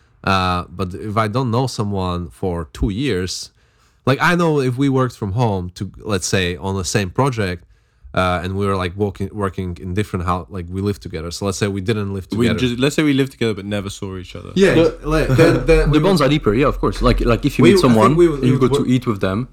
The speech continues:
Speaker 3: you just get to know someone way better.
Speaker 1: But what I'm saying is, like, we could manage that and still get a lot of feedback out of this, re-, like, out of us working together because we know each other.
Speaker 3: Yeah.
Speaker 1: We know how to get feedback. We know how to do this. We know each other really well.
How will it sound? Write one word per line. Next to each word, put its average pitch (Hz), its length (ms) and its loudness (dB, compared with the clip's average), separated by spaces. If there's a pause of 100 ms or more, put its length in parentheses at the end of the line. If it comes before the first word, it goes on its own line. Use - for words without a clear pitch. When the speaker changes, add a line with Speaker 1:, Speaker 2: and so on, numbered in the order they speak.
(120)
Speaker 3:
you 117 100 0
just 127 180 0
get 117 180 2
to - 80 -6
know 113 120 -2
someone 104 300 -6
way 107 120 -2
better. 101 460 -2
Speaker 1:
But 143 160 -2
what 143 100 -2
I'm 139 120 -4
saying 156 200 -6
is, 127 120 -2
like, 117 200 -2 (220)
we 139 340 0
could 139 260 0
manage 110 360 -2
that 98 260 -4
and 107 80 -4
still 139 220 0
get 123 100 0
a 113 80 0
lot 113 140 -2
of 104 80 -10
feedback 107 560 -4 (100)
out 107 140 -2
of 101 100 -8
this, 92 160 -10
re-, 95 200 -8 (100)
like, 92 280 -6
out 104 160 0
of 98 120 -4
us - 280 -6
working 120 320 -6
together 90 300 -8
because 92 380 -6
we 110 100 -2
know 107 180 0
each 85 160 -10
other. 71 240 -8
Speaker 3:
Yeah. 117 280 2
Speaker 1:
We 110 120 2
know 117 220 2
how 110 160 -2
to 104 100 -8
get 98 160 -6
feedback. 90 420 -6
We 98 100 -2
know 110 180 2
how 101 160 0
to - 140 -10
do 98 160 -6
this. 87 300 -8 (260)
We 98 100 0
know 104 160 2
each 101 120 -4
other 101 100 0
really 98 180 -2
well. 90 340 -2